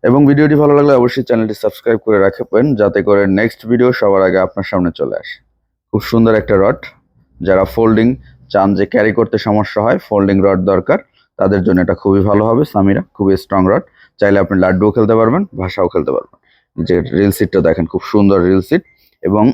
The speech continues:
<clears throat> গোড়ার এই হ্যান্ডেলটা পাবেন দুইটা কালারে, কালো এবং হচ্ছে এটাকে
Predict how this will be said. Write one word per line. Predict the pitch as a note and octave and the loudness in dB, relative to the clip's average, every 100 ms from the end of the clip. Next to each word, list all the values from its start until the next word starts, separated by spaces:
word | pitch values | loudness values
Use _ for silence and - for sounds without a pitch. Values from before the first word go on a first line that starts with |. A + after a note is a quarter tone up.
| - - | -2 -2
<clears throat> | - G#2 - _ _ _ _ _ _ - | 0 -2 -4 _ _ _ _ _ _ -2
গোড়ার | G#2+ G#2+ | 0 2
এই | A2 | 2
হ্যান্ডেলটা | G2+ G#2+ G#2+ A2+ | 2 0 0 0
পাবেন | A2 G#2+ A#2+ | 0 0 0
দুইটা | G2+ G#2+ | 0 0
কালারে, | G2 F2+ F2+ C#3+ - _ _ _ | 0 0 2 0 -2 _ _ _
কালো | G#2 - C3+ G3 - | 0 2 2 0 -2
এবং | G2+ F#2+ F#2+ F#2+ - _ _ _ | -2 0 -2 -4 -10 _ _ _
হচ্ছে | F#2 F#2+ - - G2 G2 | -4 -4 -4 -2 0 2
এটাকে | F#2+ F#2+ F#2 F#2 | 2 0 -2 0